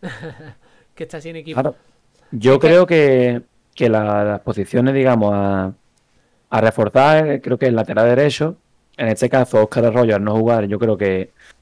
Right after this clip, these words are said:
Speaker 2: lo cederán seguramente, o lo ceden o lo, lo liberan, mejor dicho,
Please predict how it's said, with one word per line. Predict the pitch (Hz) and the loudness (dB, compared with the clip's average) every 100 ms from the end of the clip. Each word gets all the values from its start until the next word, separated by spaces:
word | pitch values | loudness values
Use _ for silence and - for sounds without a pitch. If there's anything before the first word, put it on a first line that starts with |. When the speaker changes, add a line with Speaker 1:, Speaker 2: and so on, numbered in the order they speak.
| _ _ _ | _ _ _
Speaker 2:
lo | 110 | -4
cederán | - 104 98 113 117 | 0 2 4 2 0
seguramente, | 117 110 113 120 - | -2 0 0 -2 -2
o | 127 | 0
lo | 107 | 0
ceden | - 131 143 | 0 0 2
o | 123 | 2
lo, | 110 107 104 101 98 98 | 2 2 2 0 0 -2
lo | 98 101 | -2 -2
liberan, | 98 120 120 113 | 2 2 2 0
mejor | 113 110 | 0 0
dicho, | 131 123 135 | 0 -2 -6